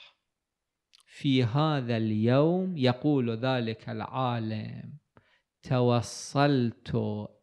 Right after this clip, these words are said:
إلى هذه المرحلة أنني أجد في قلبي لا يوجد إلا الله،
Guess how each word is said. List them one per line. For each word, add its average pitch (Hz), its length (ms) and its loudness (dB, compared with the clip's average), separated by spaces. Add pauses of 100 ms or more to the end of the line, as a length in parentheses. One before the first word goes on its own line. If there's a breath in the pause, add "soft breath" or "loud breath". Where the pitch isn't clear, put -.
إلى 123 720 2 (120)
هذه 120 920 0 (1400)
المرحلة 196 1200 2 (300)
أنني 139 1080 -2 (100)
أجد 127 720 0 (320)
في 135 440 -2
قلبي 123 1160 0
لا 165 300 0
يوجد 226 920 0 (280)
إلا 196 360 2
الله، 123 1500 -12